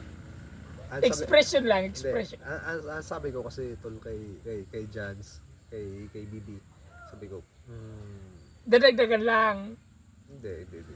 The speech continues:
Speaker 1: Sabi ko sa kanya, "I already sold my soul sa kanya."
Speaker 2: Ah, okay, okay.
Speaker 1: Parang, ganun ko kalab yung,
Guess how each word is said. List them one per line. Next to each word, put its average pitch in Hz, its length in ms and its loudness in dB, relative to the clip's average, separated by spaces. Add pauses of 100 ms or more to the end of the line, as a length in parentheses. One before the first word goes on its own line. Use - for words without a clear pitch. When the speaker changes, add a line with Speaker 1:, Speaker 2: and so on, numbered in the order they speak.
Speaker 1:
Sabi 113 240 -10
ko 107 80 -6
sa 113 100 -12
kanya, 98 300 -12 (2000)
"I 123 80 -6
already 135 500 0
sold 120 320 -4
my 110 160 -8
soul 107 300 -8 (480)
sa - 160 -16
kanya." 87 320 -12 (240)
Speaker 2:
Ah, 147 500 -2
okay, 180 300 -2
okay. - 240 -10
Speaker 1:
Parang, 101 320 -12 (2250)
ganun 120 280 -6
ko 123 80 -12
kalab 110 280 -4
yung, 110 200 -8